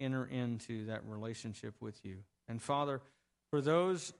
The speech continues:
like me who are here who have long since made, made that deal, accepted your covenant by faith, by your grace, Father, I pray that we would,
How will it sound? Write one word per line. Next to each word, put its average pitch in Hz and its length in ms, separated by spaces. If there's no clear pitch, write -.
like 147 320
me 151 220
who 139 120
are 120 140
here 143 280
who 131 160
have 117 180
long 127 400
since 127 540
made, 131 260
made 143 360
that 135 240
deal, 120 420
accepted 139 720
your 139 140
covenant 120 580
by 123 160
faith, 113 480
by 123 120
your 120 180
grace, 104 460
Father, 135 300
I 120 40
pray 135 360
that 120 220
we 127 200
would, 117 320